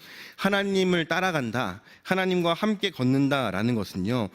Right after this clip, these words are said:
단순하게 그냥 걸어간다라는 의미만을 담고 있는 것은 아닙니다. 여기에 어떤 의미가 있냐면 내 인생의 주권이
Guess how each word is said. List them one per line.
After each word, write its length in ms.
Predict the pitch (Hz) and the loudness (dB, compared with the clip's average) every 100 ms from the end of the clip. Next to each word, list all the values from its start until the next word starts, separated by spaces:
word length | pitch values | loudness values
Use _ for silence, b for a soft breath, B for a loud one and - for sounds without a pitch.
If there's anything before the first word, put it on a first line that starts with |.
| B B | B B
단순하게 600 | - - 139 175 185 170 170 | -6 -2 -2 0 0 0 -2
그냥 500 | - 143 147 117 104 | 0 0 0 -2 -4
걸어간다라는 920 | - 127 139 185 196 196 180 160 139 | -4 -2 0 0 0 0 2 2 0
의미만을 380 | 123 120 113 110 | 0 0 0 -2
담고 280 | 107 104 | -6 -2
있는 140 | 117 107 | 0 0
것은 180 | 98 107 | -2 -4
아닙니다. 460 | 82 78 - - - B B B B B | -4 -8 -12 -16 -20 B B B B B
여기에 200 | 120 135 | 0 0
어떤 240 | 135 123 160 | 0 2 2
의미가 200 | 135 135 | 2 2
있냐면 580 | 110 98 98 135 110 85 B B B | 0 0 0 0 0 -4 B B B
내 140 | 123 147 | -2 0
인생의 480 | 123 151 160 160 | 2 2 2 0
주권이 720 | 147 - - 127 135 151 185 | -4 -8 -2 2 2 0 -2